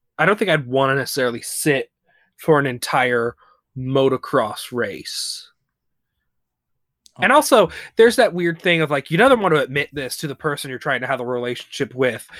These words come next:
Speaker 1: but when you're secretly hurting that somebody dies, like, something crazy bad happens, like, that's not a good way to get off your relationship. That's not a good start to it.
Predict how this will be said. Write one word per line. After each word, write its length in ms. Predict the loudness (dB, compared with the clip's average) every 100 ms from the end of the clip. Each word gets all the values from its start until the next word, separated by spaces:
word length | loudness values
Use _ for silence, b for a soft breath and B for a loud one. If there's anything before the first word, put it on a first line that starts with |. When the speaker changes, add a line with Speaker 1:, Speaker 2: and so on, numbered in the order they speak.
| B B
Speaker 1:
but 160 | 2 4
when 100 | 4
you're 120 | 4
secretly 480 | 4 2 4 4 4
hurting 300 | 4 4 4
that 160 | 2 0
somebody 340 | -2 0 -2
dies, 640 | -4 -2 -2 -4 -6 -14 -20 _ _ _ _ _ _ -18 B B B _ -8
like, 180 | -6 -4
something 420 | 0 0 0 -4
crazy 440 | 0 0 0 -4
bad 300 | -6 -4 -2
happens, 640 | 0 0 2 -2 -4 -8 -12 B B B -4
like, 160 | 0
that's 260 | 2 2 0
not 140 | -2
a 60 | -2
good 200 | -6 -2
way 140 | -2
to 100 | -2
get 260 | -8 -10 -8
off 300 | -2 -2 -2
your 100 | -6
relationship. 880 | -10 -10 -12 -12 -14 -6 -4 -4 -4
That's 280 | -6 -6 -2
not 180 | -2 -2
a 60 |
good 220 | -4 -8 -6
start 360 | -6 -6 -6
to 220 | -6 -4 -2
it. 140 | -4